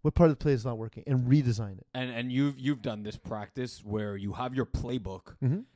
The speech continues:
Speaker 2: and you literally draw the defenses that are
Speaker 1: Yeah.
Speaker 2: possible on, like, on a piece of paper.
Speaker 1: Coming back from Barcelona, my wife thought it was crazy 'cause on the plane ride, all I was doing
Speaker 2: <laughs>
Speaker 1: w-, while she was sleeping, she
Speaker 2: So
Speaker 1: kinda woke up to see me,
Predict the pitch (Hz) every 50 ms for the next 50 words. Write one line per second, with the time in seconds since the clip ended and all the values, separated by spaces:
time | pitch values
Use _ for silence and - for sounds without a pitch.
0 | _ _ _ _ _ - 135 123 120 120 113 110 110 113 110 113 123 139 143 156
1 | 151 147 143 131 127 117 110 131 123 123 123 117 107 98 113 120 110 - 123 110
2 | 107 104 - 110 98 98 95 92 87 - - - _ _ _ _ _ _ _ -
3 | 117 120 113 110 - 107 117 113 110 101 113 110 107 - - 104 107 107 104 104
4 | 101 - _ _ _ _ _ - 143 135 123 120 123 110 85 110 110 107 101 123
5 | 113 107 110 98 120 113 95 110 - - 104 101 - 98 92 87 - - - 156
6 | 156 160 160 156 165 143 - 160 135 135 139 131 - 135 135 135 139 135 127 123
7 | 127 127 123 127 131 131 - - 135 127 123 117 107 - - 127 127 131 135 160
8 | 165 - 143 123 - - 160 151 151 151 - - 156 160 170 156 143 123 117 117
9 | - 131 135 143 147 147 143 139 123 113 139 139 139 135 127 123 123 - - -
10 | 160 - _ _ - 151 160 156 - 143 135 135 127 107 - 165 160 143 - -
11 | 170 175 160 - 147 127 - - - 156 151 143 139 147 143 - - 151 143 -
12 | - 127 - - 170 170 160 151 143 139 131